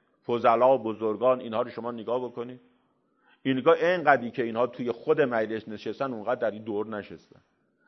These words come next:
مرحوم آقا می‌فرمودن بین مجلس ما و مجلس بقیه این است که در اون مجلس بین معمم و غیر معمم فرقی نیست. جا بود می‌شن، نبود می‌شن وسط می‌شن.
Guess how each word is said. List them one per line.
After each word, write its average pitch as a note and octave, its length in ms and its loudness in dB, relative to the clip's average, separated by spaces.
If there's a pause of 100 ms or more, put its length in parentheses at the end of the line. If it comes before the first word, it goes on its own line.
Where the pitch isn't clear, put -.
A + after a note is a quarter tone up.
(240)
مرحوم C#3+ 380 6
آقا D3+ 260 8
می‌فرمودن C3+ 720 2
بین C3+ 240 -2
مجلس A#2 480 -6
ما A#2+ 220 -4
و A#2 60 -2
مجلس G#2+ 340 -8
بقیه A2 360 -2
این A#2+ 160 -6
است G2+ 240 -8
که G#2 180 -6 (340)
در B2 240 8
اون D#3+ 240 0
مجلس A#2 580 -4
بین B2 280 -4
معمم G#2+ 560 -4
و G#2 40 -6
غیر G2 280 -6
معمم G#2 440 -6
فرقی G2+ 400 -2
نیست. E2+ 320 -20 (1400)
جا A3 220 6
بود G3 220 -4
می‌شن، F3 260 -6
نبود E3 280 -6
می‌شن E3 140 -14
وسط D3 320 -6
می‌شن. - 200 -20